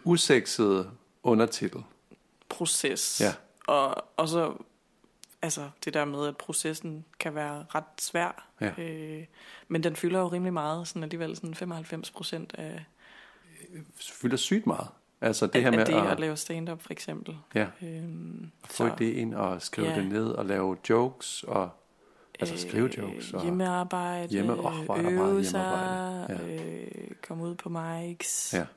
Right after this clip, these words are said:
Speaker 2: øh, mingling, alle de der ting.
Speaker 1: Ja.
Speaker 2: Og, øhm,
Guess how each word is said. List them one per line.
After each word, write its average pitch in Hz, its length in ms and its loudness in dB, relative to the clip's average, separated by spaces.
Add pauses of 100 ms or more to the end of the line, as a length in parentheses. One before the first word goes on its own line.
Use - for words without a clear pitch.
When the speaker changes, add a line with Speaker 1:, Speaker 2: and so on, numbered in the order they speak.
(200)
Speaker 2:
øh, 160 80 -6
mingling, 185 880 -2 (100)
alle 196 180 2
de 180 60 -2
der - 140 -6
ting. - 260 -8 (140)
Speaker 1:
Ja. 90 120 4 (420)
Speaker 2:
Og, 165 540 4
øhm, 156 680 -2